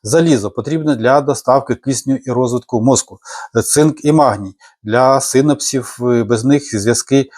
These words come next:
формуються гірше. Вітаміни групи В, вони підтримують обмін у мозку і роботу пам'яті. Антиоксиданти, такі як вітамін С і Е, захищають нервові клітини від стресу і ушкоджень.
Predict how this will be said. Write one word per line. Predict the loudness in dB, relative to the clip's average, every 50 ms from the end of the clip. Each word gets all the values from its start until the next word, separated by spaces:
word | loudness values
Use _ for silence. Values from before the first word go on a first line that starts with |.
| -20 _ _ -2
формуються | 0 2 4 4 4 2 2 -2 -6 -6
гірше. | -4 0 2 2 2 2 0 -4 -8 -12 -14 _ _ _ -20 -20 -20 -6 _ -2
Вітаміни | 0 2 2 4 4 4
групи | 4 2 2 2 2 2
В, | 4 2 2 2 0 -4 -12 -20 -8 _
вони | 2 4 4 6 6 6 4 4
підтримують | 2 0 0 2 2 2 4 4 2 2 0 -2
обмін | -4 -2 0 0 0 0 -2
у | -6 -2
мозку | 0 0 0 0 -2 -4 -6 -6 -4
і | -2 0 0 0 0 -2
роботу | -4 -2 0 0 0 0 -2 -2
пам'яті. | -2 -2 -2 -2 -4 -8 -12 -16 _ _ _ _ _ -20 -20 -10 -4 0
Антиоксиданти, | 0 0 2 2 0 0 0 0 0 2 2 2 2 0 -4 -6 -8 -6 -6 -6 -8 -10 -10 -12 -12
такі | -14 -8 -4 -4
як | -4 -4 -6 _ -10
вітамін | -8 -8 -6 -4 -4 -4 -4 -2
С | 0 2 4 4
і | 4 4 4 2
Е, | 2 2 0 -6 -14 _
захищають | -2 -2 0 0 -2 0 2 2 2 2 0 -2
нервові | 0 2 2 4 4 4 2 2 0 -4
клітини | -8 -8 -8 -4 0 2 2 2 2 2
від | 0 -2
стресу | -6 -4 0 2 2 2 2 0 -2 -2
і | -2
ушкоджень. | -4 -4 -6 -8 -4 0 0 0 0 0 -4 -8 -10